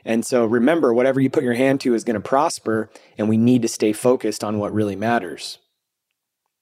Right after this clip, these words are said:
Now, I don't know about you, but for me, this is a really challenging thing because I'm a visionary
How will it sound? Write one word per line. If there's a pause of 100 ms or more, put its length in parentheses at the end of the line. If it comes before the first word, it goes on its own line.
(760)
Now,
I
don't
know
about
you,
but
for
me, (340)
this
is
a
really
challenging
thing
because
I'm
a
visionary